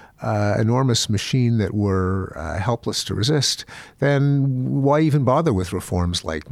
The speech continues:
Dodd-Frank or making finance more transparent, more stable? Uh, if you just think there's this evil system and resistance is futile, then, then you won't resist. Whereas, uh, there's no,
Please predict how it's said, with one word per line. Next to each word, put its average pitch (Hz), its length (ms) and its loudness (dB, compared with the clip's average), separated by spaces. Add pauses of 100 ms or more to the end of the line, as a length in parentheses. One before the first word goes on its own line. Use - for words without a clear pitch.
(200)
Dodd-Frank 85 720 -2
or 85 80 0
making 85 500 -4
finance 85 580 -2
more 82 400 -2 (360)
transparent, 90 720 -2
more 82 200 -2
stable? 85 560 -4 (220)
Uh, 85 180 0
if - 200 -4
you 104 80 -2
just - 260 -6
think 110 160 -2
there's 92 220 -4
this 92 260 -2
evil 107 240 0
system 90 640 -2
and 87 340 -4
resistance 92 540 -4
is - 100 -4
futile, 113 480 -2 (280)
then, 135 240 2
then 147 120 4
you 151 80 4
won't 202 160 2
resist. 87 460 -2 (100)
Whereas, 131 640 0 (140)
uh, 113 500 -6
there's 107 200 0
no, 117 320 2